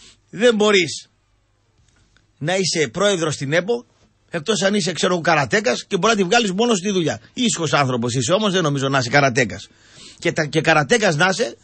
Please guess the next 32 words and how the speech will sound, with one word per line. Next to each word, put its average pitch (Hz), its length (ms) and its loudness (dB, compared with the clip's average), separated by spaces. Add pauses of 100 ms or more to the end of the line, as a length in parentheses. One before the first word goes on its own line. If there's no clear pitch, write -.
(220)
είσαι 220 240 -2
αρχηγός 196 380 0
κράτους. 113 460 -2 (340)
Ο 165 120 0
αρχηγός 165 380 0
κράτους 190 540 -2 (1120)
έχει 214 400 -6
συνοδεία. 170 640 -4 (1040)
Και 170 140 -2 (1600)
δεν 196 160 0
ξέρω 185 180 4
τι 151 60 -4
θα 143 100 0
χρεώσεις 156 420 0
εκεί 151 200 -4
στην 156 180 -4
επο 151 180 2
και 139 80 -4
τα 135 120 -2
λοιπά. 285 300 -2 (160)
Οφείλεις, 254 640 0 (500)
οφείλεις 226 400 -4
να 202 100 0
προστατεύεις 175 460 0
τον 214 140 0
εαυτό 170 320 0
σου. - 160 -14 (340)
Μην 262 120 -2
νομίζεις 220 240 4
επειδή 175 200 0
είσαι 160 160 0
Θεσσαλονίκη. 139 680 -2